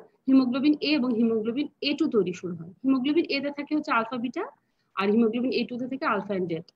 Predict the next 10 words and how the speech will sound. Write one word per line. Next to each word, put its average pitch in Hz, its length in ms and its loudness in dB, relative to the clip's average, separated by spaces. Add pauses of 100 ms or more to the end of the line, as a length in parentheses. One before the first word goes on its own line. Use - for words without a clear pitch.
তো 320 60 -2
হিমোগ্লোবিন 339 480 6
এ 302 180 0
টু 339 100 -2
খুব - 220 -2
কম 269 300 0
পরিমাণ, 254 460 2
এ - 220 0
তেমন 269 280 2
কিছু 285 420 -4